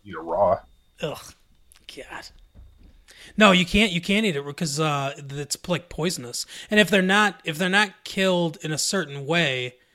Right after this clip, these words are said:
Speaker 2: it's also poisonous.
Speaker 1: Yeah, yeah, they're just gross to me. I don't even care for the taste of them myself.
Speaker 2: Uh, what else have we, what else has Perez Hilton got for us?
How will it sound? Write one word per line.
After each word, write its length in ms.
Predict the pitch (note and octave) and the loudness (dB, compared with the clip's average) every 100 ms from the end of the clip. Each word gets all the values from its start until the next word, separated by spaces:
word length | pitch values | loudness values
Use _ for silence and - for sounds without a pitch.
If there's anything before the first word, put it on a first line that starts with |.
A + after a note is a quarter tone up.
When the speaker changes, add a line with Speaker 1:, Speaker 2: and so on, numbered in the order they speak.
| _ _ | _ _
Speaker 2:
it's 200 | D#3+ - | -6 -2
also 360 | D#3 D#3+ D#3 B2+ | 0 0 -2 -4
poisonous. 720 | - B2 A#2 - - - - _ _ _ _ - _ _ - - - - _ - | -6 -8 -8 -4 0 0 -2 _ _ _ _ -20 _ _ -20 -20 -20 -20 _ -14
Speaker 1:
Yeah, 200 | D#2+ D2+ - _ | -12 -12 -16 _
yeah, 80 | F2+ | -12
they're 240 | F2+ F#2+ F#2+ | -10 -10 -10
just 280 | F#2 E2+ - - A2 | -14 -14 -14 -18 -14
gross 380 | G2 F#2+ F#2+ - | -6 -4 -6 -10
to 80 | G2 | -10
me. 200 | F#2 F2+ | -10 -8
I 40 | |
don't 140 | F2+ F#2+ | -8 -8
even 200 | F2+ F2 | -8 -10
care 180 | F#2+ | -10
for 60 | F2 | -10
the 100 | F2 | -14
taste 360 | - F2 E2+ F#2 | -14 -14 -12 -12
of 60 | |
them 140 | F2 E2+ | -14 -14
myself. 420 | E2+ - F2 - - _ - - _ _ _ - | -16 -16 -16 -18 -20 _ -20 -20 _ _ _ -6
Speaker 2:
Uh, 300 | D#3+ C#3+ B2 | -4 -4 -4
what 180 | D#3+ | 2
else 220 | A#3+ A3+ A3 | 4 4 0
have 120 | E3+ | -6
we, 160 | F3+ D#3+ | -6 -4
what 180 | F#3+ | 0
else 200 | A3 A3+ | 2 2
has 160 | G3 D#3+ | 0 -6
Perez 520 | - G3 F3 E3 F3 | -6 -4 -2 0 -2
Hilton 380 | - F3 E3+ E3 | -2 -4 -4 -6
got 220 | C#3 C3 | -4 -6
for 240 | - D3 C3+ | -8 -10 -8
us? 280 | - - | -8 -10